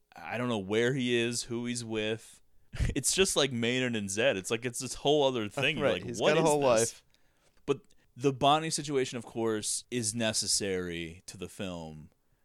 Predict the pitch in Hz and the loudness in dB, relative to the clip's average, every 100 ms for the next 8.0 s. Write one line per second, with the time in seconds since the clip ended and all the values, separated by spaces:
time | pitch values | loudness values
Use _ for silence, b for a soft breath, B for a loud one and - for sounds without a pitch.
0 | _ 123 135 131 120 113 104 113 107 98 | _ 0 2 0 -4 -6 -8 -6 -4 -4
1 | 95 90 82 95 90 87 - 95 87 80 | -6 -6 -6 -6 -4 -8 -6 -6 -4 -6
2 | 78 76 - _ - 98 92 92 95 90 | -8 -10 -14 _ -8 -4 -2 -4 -6 -6
3 | 90 90 85 92 92 120 87 90 123 104 | -6 -6 -8 -6 -4 -2 -2 0 2 2
4 | 98 139 104 120 113 117 104 95 104 98 | 2 0 0 0 4 4 4 2 -2 -2
5 | 98 92 85 87 87 87 82 82 85 85 | -2 -4 -6 -10 -10 -8 -8 -10 -12 -12
6 | 87 90 87 82 76 85 82 87 82 80 | -10 -10 -10 -10 -12 -10 -10 -10 -12 -14
7 | 85 85 82 - 85 85 80 - 80 82 | -10 -8 -8 -8 -8 -8 -10 -12 -12 -12